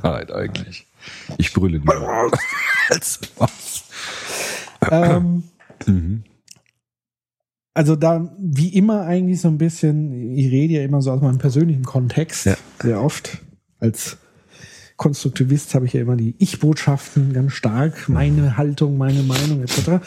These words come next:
Speaker 1: Ja.
Speaker 2: Und ich habe ja, äh, vor, so als ich auch unser Thema angekündigt habe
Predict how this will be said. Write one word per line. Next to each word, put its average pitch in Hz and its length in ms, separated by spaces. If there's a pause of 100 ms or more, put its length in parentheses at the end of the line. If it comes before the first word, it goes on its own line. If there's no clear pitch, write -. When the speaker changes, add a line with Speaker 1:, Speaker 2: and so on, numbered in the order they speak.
Speaker 1:
Ja. - 560
Speaker 2:
Und 160 160
ich 202 200
habe 226 140
ja, 202 400
äh, 180 40
vor, 185 500 (920)
so 156 180
als 151 220
ich 151 120
auch 147 160
unser 139 360
Thema 226 260
angekündigt 180 600
habe 156 420